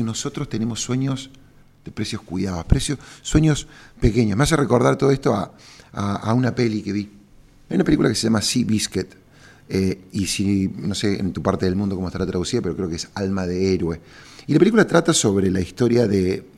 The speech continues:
de un caballo, de un jinete, un manager, un entrenador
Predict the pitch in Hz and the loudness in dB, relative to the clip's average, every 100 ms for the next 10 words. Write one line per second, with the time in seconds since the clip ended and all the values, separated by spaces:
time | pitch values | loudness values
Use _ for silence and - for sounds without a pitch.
0 | - - 82 95 90 90 139 113 143 - | -20 -12 -4 -2 -2 0 2 0 -2 -8
1 | - _ _ _ - - - 92 87 82 | -14 _ _ _ -20 -16 -6 0 2 2
2 | 87 - 104 113 139 156 185 - - - | 0 0 2 4 4 2 -2 -10 -20 -20
3 | - - - - 87 87 92 160 123 95 | -20 -20 -20 -10 -6 -2 2 4 4 2
4 | 80 82 82 82 78 85 90 98 101 113 | 0 -2 -2 -2 -2 -2 0 0 0 -2
5 | 113 | -4